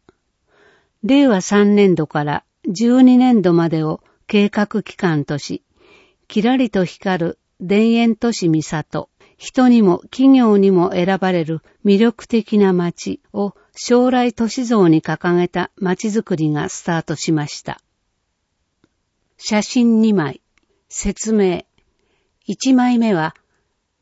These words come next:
第五次三郷市総合計画と書かれた画面に、三郷市を模した地図が描かれています。二枚目は、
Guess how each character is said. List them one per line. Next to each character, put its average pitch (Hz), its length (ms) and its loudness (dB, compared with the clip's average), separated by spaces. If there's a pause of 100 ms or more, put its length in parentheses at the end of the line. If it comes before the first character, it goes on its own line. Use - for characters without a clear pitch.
第 233 300 0
五 214 200 -2
次 170 280 -8
三 240 340 -2
郷 262 140 -2
市 - 80 -6
総 233 320 -4
合 233 280 -4
計 233 280 -6
画 165 160 -8
と - 280 -12
書 170 120 -6
か 208 160 -6
れ 180 100 -6
た 160 140 -8
画 151 180 -10
面 170 280 -2
に、 165 180 -6 (640)
三 214 80 0
郷 254 320 -4
市 - 220 -6
を 170 80 -2
模 165 200 -2
し - 140 -12
た - 260 -8 (120)
地 233 140 -6
図 196 120 0
が 170 260 -2
描 190 280 -2
か 190 120 -6
れ 170 140 -4
て 160 140 -8
い 151 120 -4
ま 147 160 -8
す。 - 320 -20 (1200)
二 208 160 0
枚 247 260 2
目 226 160 0
は、 160 200 -4